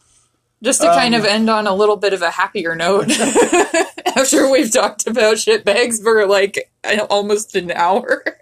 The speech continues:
Speaker 2: Um, sure. Um, I've got, uh,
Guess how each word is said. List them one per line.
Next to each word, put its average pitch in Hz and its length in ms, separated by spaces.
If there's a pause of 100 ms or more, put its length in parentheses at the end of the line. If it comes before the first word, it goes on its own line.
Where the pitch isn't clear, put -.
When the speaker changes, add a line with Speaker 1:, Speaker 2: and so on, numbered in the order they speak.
(720)
Speaker 2:
Um, 160 380
sure. 139 380 (100)
Um, 139 560 (160)
I've 139 240
got, 143 420
uh, 123 360